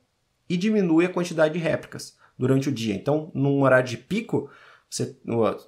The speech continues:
que não está em pico, você tá re-, com dez réplicas, no horário de pico ele pode escalar pra mil e depois escalar de volta pra reduzir custos. Então isso é uma outra vantagem também que até eu esqueci de falar. Você consegue ter uma certa diminuição de custo se você pensar, por quê?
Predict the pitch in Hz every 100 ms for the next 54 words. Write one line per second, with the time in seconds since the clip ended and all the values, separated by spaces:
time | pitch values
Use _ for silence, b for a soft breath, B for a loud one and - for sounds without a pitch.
0 | - - 165 196 165 139 156 151 123 120
1 | - 127 135 135 123 117 120 156 180 -
2 | 120 127 123 123 127 139 139 175 175 190
3 | 185 208 - 196 180 175 233 202 180 -
4 | - 113 113 113 117 - 123 127 160 143
5 | 143 143 185 - 175 180 185 196 - 190
6 | - - - B B B B 123 117 120
7 | 139 139 - 160 226 269 269 226 208 180
8 | 175 185 147 147 165 160 139 - 180 -
9 | 160 - 196 165 101 - B B B 127
10 | - 139 - 143 139 143 160 156 175 175
11 | - 156 165 143 151 139 135 143 123 -
12 | - 208 220 - 135 117 - 113 107 104
13 | 151 180 180 156 - 113 98